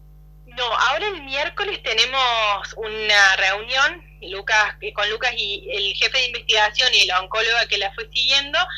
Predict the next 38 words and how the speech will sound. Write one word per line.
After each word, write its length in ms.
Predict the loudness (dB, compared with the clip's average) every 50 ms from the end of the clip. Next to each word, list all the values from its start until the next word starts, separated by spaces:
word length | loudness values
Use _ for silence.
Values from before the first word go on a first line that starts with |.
| -10 -12 -12 -14 -14 -12 -8
porque, 180 | -8 -6 -2 0
bueno, 200 | 2 4 4 4 2 0 -4 -10 -4 0
todo 200 | 2 2 4 4
el, 240 | 4 2 2 2 0 0 0
el 60 | 0
resultado 500 | -2 -2 -4 -6 -6 -2 0 0 0 0
fue 140 | -2 -4 -4
telefónico 640 | -2 0 0 0 -2 -2 0 0 0 0 -2 -4 -4 -6
y 100 | -4 -2
ahora 280 | 2 2 4 4 4 4 4 4 4 2
nos 100 | -2 -6
tenemos 280 | -4 -6 -6 -6 -10 -14
que 100 | -12 -6
sentar 280 | -4 -4 -4 -2 -2 -2
a 100 | -2 0
charlar 680 | 2 4 4 4 4 4 4 6 6 6 4 2 -4 -12 -20 -20 -20 -20 -20 -20 -20 -20 -20 -10 -4
y, 180 | -2 0 0
bueno, 180 | 2 2 2 2 2
no 100 | 2 0 0
sabemos 420 | 2 2 4 4 2 0 -2 -4 -8 -6
cómo 220 | -8 -8 -6 -8 -8
sigue 540 | -6 -2 0 4 4 6 6 6 4 4 2 2 2 0 2
el, 1200 | 0 0 0 0 -4 -4 -6 -6 -6 -6 -8 -8 -10 -12 -14 -20 -20 -20 -20 -20 -16 -10 -8 -6
eh, 180 | -6 -6 -6 -6
digamos, 300 | -6 -4 -4 -2 -4 -4 -6 -6
el 140 | -8 -6
control 480 | -4 -2 -2 -2 -2 -2 0 2 2 2 2 2
en 100 | 4 2
ella. 340 | 2 2 2 -4 -8 -6
Como 180 | -8 -8 -6 -6
esto 160 | -6 -4 -2
es 60 | 0 0 0
algo 140 | 0 -2 -8 -8
nuevo 360 | -2 -2 0 0 0 -2 -4
para 180 | -4 -4 -4
la 100 | -6 -8 -8 -4
ciencia 380 | -2 -2 -2 -2 -4 -8 -8 -2
también 640 | 2 2 0 0 0 0 2 4 4 2 0 -4